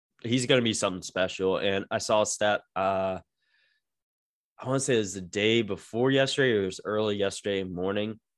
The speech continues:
uh, after the games last night. I'm not sure if it still holds true, but he was leading all rookies in the playoffs in points. So that's also very, very cool.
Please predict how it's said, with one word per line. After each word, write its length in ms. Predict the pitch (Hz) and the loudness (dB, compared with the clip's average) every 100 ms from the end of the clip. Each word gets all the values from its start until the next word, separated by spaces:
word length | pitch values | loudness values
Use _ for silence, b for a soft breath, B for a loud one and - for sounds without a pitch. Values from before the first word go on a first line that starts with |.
| _ _ | _ _
uh, 320 | 98 95 92 - | -4 -2 0 0
after 300 | 107 - 107 | 0 0 -4
the 100 | 104 | 0
games 300 | 113 113 92 | 2 2 2
last 300 | 101 117 131 | 0 0 0
night. 120 | 127 | -2
I'm 120 | 113 | 0
not 160 | 113 - | 0 -2
sure 180 | - 120 | -2 -4
if 120 | 113 | -4
it 120 | - | -10
still 240 | - 123 | -4 -2
holds 300 | 113 117 107 | -2 -2 -4
true, 380 | - 123 120 95 - | -6 -2 0 -2 -6
but 240 | - 104 104 | 2 2 2
he 160 | 107 101 | -6 -8
was 480 | 87 98 101 98 - | 0 2 4 2 -4
leading 560 | 95 95 98 98 95 | -6 -4 -4 -4 -4
all 340 | 92 92 95 92 | -4 -2 -2 -2
rookies 460 | 92 90 98 82 | -4 -6 -8 -10
in 100 | - | -10
the 80 | 87 | -12
playoffs 460 | - 82 95 98 - | -6 -2 0 0 -2
in 160 | - 90 | -10 -10
points. 460 | - 98 117 - - b b _ | -4 -4 -4 -8 -20 b b _
So 160 | - | -4
that's 220 | 85 92 | -2 -2
also 300 | - 55 - | -4 -8 -8
very, 200 | 82 60 - | -8 -6 -8
very 180 | 50 - | -10 -12
cool. 200 | - - | -14 -14